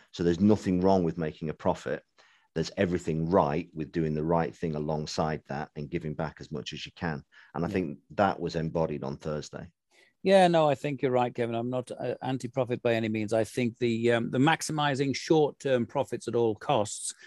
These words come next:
Speaker 2: uh, only for shareholders, that is changing, isn't it?
Speaker 1: Yeah.
Speaker 2: To taking a longer-term view. And if, I think businesses can do well by doing good, and perhaps in the short run it costs a little bit more, but actually in the long run you probably have a healthier, stronger business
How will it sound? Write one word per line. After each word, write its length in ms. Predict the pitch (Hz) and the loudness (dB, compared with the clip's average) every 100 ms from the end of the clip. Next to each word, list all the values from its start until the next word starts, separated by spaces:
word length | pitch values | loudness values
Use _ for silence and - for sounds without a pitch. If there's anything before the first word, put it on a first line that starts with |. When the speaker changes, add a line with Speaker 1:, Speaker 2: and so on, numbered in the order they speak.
| - - - | -20 -20 -4
Speaker 2:
uh, 240 | 117 113 - | 2 2 2
only 340 | - 143 131 120 | 2 6 6 6
for 200 | - 113 | 2 -4
shareholders, 680 | - 127 113 101 104 104 110 | -2 0 2 0 -2 -4 0
that 200 | 117 117 | 2 4
is 180 | 107 | 2
changing, 600 | - 113 113 104 95 98 110 | 0 -2 0 0 -2 -4 -2
isn't 220 | 107 98 | -2 2
it? 80 | 98 | 4
Speaker 1:
Yeah. 80 | |
Speaker 2:
To 120 | 85 113 | 4 0
taking 380 | 123 113 117 | -2 0 0
a 60 | 113 | 0
longer-term 720 | 113 139 147 131 - 110 101 | 2 4 2 0 -2 -2 -2
view. 260 | 95 92 92 - - - - | -2 -2 -2 -6 -20 -10 -2
And 100 | 127 | 2
if, 160 | 143 | 2
I 140 | - 120 | 0 -2
think 320 | - 151 - | 0 0 2
businesses 480 | 123 113 101 113 - | 0 0 -2 -4 -4
can 320 | - 143 131 | 0 0 2
do 120 | 117 | 2
well 280 | 110 104 101 | 2 2 2
by 200 | 95 101 | 0 -6
doing 360 | 95 98 95 90 | -4 -2 -2 -2
good, 300 | 98 98 - - - - | -2 -2 -6 -20 -20 -8
and 160 | 107 | -6
perhaps 300 | - 123 - | 0 -2 -2
in 80 | 113 | -4
the 80 | 113 | -4
short 340 | - 143 123 | 0 4 4
run 180 | - 107 | 2 -2
it 160 | 101 - | -2 -4
costs 280 | 110 101 - | -4 -4 -4
a 40 | |
little 200 | 107 101 | -4 -2
bit 180 | 95 95 | -2 -4
more, 260 | 107 98 104 | -2 -2 -2
but 160 | 107 | -2
actually 380 | 107 117 - 107 | 0 -2 -4 -8
in 60 | 98 | -6
the 60 | |
long 240 | 101 107 110 | -2 -2 0
run 180 | 101 | 0
you 120 | 101 104 | 0 -2
probably 440 | - 127 104 104 | -2 -2 0 -2
have 240 | 95 104 | -2 -2
a 80 | 101 | 0
healthier, 400 | 90 117 - 104 | 0 0 0 -2
stronger 420 | - - 107 101 | -2 -2 0 0
business 520 | 95 104 95 107 101 | 2 2 2 0 -4